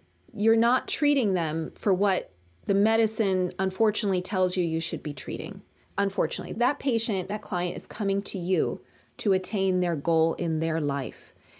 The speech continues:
And if you can help them change that goal and say, "Look, you have these factors, and I really think it's important for you to treat," and they're on board with that, great, they should keep coming. But if they're coming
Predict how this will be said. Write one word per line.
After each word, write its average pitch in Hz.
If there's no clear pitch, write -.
And 190
if 185
you 240
can 254
help 240
them 208
change 453
that -
goal 185
and 180
say, 185
"Look, 233
you 214
have 220
these 214
factors, 180
and 170
I 165
really 226
think 233
it's 226
important 214
for -
you 190
to 185
treat," 220
and 185
they're 202
on 190
board 180
with 262
that, 262
great, -
they 190
should 202
keep -
coming. 170
But 185
if 196
they're 226
coming 214